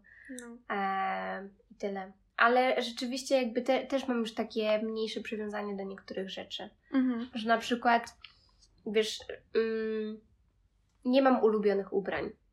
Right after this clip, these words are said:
Speaker 1: Mhm. No ja właściwie wszystkie ubrania, które mam, są moje ulubione. <laughs> Ale chodzi mi o to, że właśnie no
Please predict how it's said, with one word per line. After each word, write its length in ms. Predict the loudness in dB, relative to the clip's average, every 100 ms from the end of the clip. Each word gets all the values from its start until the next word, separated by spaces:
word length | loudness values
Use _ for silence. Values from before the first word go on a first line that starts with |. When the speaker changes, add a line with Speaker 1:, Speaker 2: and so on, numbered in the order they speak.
| _ -20 -20 -20
Speaker 1:
Mhm. 340 | -18 -18 -18 -20 _ _ _ _ -20 -20 -20 -10
No 80 | -6
ja 160 | -4 -4
właściwie 440 | -6 -6 -6 -6
wszystkie 460 | -6 -8 -8 -6 -6
ubrania, 340 | -6 -8 -10
które 260 | -12 -12 -10
mam, 180 | -8 -10
są 200 | -10 -10
moje 160 | -8
ulubione. 520 | -8 -8 -8 -8 -6 -8 -4 -2
<laughs> 580 | 0 0 0 0 -2 0
Ale 400 | 2 4 2 4
chodzi 320 | 4 4 -2
mi 160 | -2
o 60 | -4
to, 200 | -2 -6
że 480 | -4 -4 -2 -4 -6 -8
właśnie 720 | -8 -8 -10 -10 -12 -14 -14 -18 _ _ -20 _ _ _ _ _ _ _ _ -12 0
no 260 | 2 2